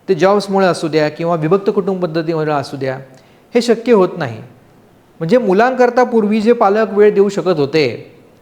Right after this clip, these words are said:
त्या वेळेमध्ये आता कमतरता आलेली आहे. त्याला आर्थिक कारणंही महत्त्वाची आहेत. त्याचबरोबर मगाशी बोलल्याप्रमाणे पूर्वी जे संयुक्त कुटुंब पद्धत होती,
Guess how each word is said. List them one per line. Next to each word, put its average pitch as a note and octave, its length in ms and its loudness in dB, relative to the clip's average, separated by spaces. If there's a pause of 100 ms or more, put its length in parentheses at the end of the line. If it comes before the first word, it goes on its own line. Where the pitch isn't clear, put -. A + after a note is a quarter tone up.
त्या A3 100 6
वेळेमध्ये G#3 400 4
आता G3+ 120 0
कमतरता D#3 500 -2
आलेली B2+ 260 -2
आहे. A2+ 200 -6 (480)
त्याला F3+ 160 2
आर्थिक F3 280 -2
कारणंही F3 400 -2
महत्त्वाची D#3+ 420 -4
आहेत. C3+ 220 -4 (800)
त्याचबरोबर F3 540 2 (200)
मगाशी D#3+ 280 -2
बोलल्याप्रमाणे D#3+ 560 0 (500)
पूर्वी D#3 220 0
जे F3 120 4
संयुक्त E3 420 -4
कुटुंब F#3+ 260 -4
पद्धत E3+ 240 -4
होती, C#3+ 580 -6